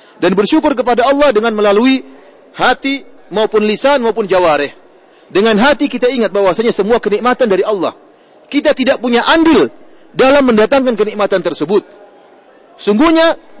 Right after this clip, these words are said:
pernyataan orang yang mengatakan bahwasanya orang kaya pasti berhasil,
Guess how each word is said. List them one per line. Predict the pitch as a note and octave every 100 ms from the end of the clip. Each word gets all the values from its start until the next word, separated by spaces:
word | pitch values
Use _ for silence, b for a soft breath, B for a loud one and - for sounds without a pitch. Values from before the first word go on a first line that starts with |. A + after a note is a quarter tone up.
| - - - -
pernyataan | G#3 A3+ A#3 C#4 D4 C4
orang | C4 B3
yang | A#3
mengatakan | A3 G#3+ A3 C4+ A#3+
bahwasanya | G#3 G#3 G3 B3+ A#3
orang | G#3+ G#3+ G3+
kaya | C4+ B3 G3+
pasti | - G3+ A3
berhasil, | F#3+ G3+ G#3